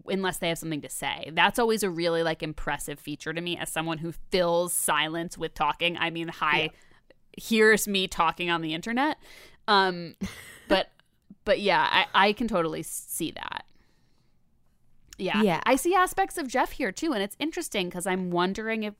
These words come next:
Speaker 1: this is something that's socialized gender-wise, too.
Speaker 2: Mm-hmm.
Speaker 1: If men are more understanding that their relationships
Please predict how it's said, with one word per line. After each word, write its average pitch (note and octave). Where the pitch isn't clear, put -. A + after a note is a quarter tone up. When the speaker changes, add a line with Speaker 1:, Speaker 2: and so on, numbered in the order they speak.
Speaker 1:
this F3
is F3
something D#3+
that's D#3+
socialized D#3
gender-wise, E3
too. -
Speaker 2:
Mm-hmm. E3+
Speaker 1:
If F#3
men E3+
are E3+
more E3
understanding D#3+
that D#3
their D#3
relationships D#3+